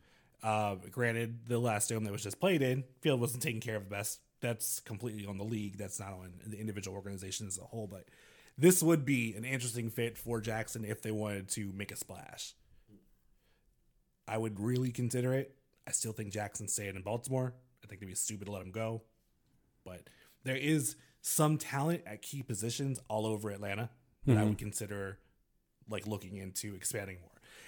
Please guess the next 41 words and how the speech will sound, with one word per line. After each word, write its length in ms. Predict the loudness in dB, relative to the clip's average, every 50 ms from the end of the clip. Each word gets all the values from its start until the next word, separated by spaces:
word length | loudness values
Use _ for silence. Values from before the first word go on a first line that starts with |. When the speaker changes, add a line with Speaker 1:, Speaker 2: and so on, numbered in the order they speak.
| -12 0 4
Speaker 1:
And, 240 | 6 6 6 6 4
you 120 | 4 6
know, 80 | 6 8
you 140 | 6 6
could 260 | 4 2 2 2 -2 -2
ride 220 | -2 -2 0 0
with 180 | -2 -2 0 0
Ridder 180 | 2 2 2
for 160 | 0 -2 -8
the 80 | -10 -10
year. 340 | -10 -12 -12 -12 -14 -18 -18 -6 0
I 40 | 4
mean, 200 | 4 4 4 4
he 180 | 2 2 2 4
was, 340 | 4 4 4 2 2 0 -4
uh, 100 | -8 -6 -4
what, 180 | -4 -4 -4 -6 -12 -16
third? 380 | -8 -4 -2 0 0 0 -2 -4 -8 -16 -20 _ _ _ -20 -20 -8
Second 300 | -2 0 2 2 2 2
or 60 | 0
third 440 | 2 2 2 2 2 2 0 -4 -2 0
round 240 | 0 2 2 0
pick? 260 | 0 -2 -2 -2 -2 0
That 100 | 2 4
they, 80 | 6 6
Speaker 2:
Mm-hmm. 180 | 6 4 4 -2 -12 -18 -20 -20 -16 -6
Speaker 1:
so 320 | 6 8 10 10 8 6 2 -4
you, 220 | -2 4 6 6 6 6 4
you, 120 | 6 6 6
you're 220 | 6 6 4 4
not 200 | 2 0 0 -2
tied 520 | -2 -2 0 -2 0 2 2 2 2 0 -2
to 120 | -4 -4
him. 100 | -4 -4
Like, 140 | -6 -2 2
you're 80 | 2 4
not 180 | 4 2 2 0
married 520 | 0 0 2 2 2 2 2 2 0 0
to 140 | -2 -2 -2
him 100 | -2 -4
forever. 380 | -6 -8 -8 -8 -8 -8 -10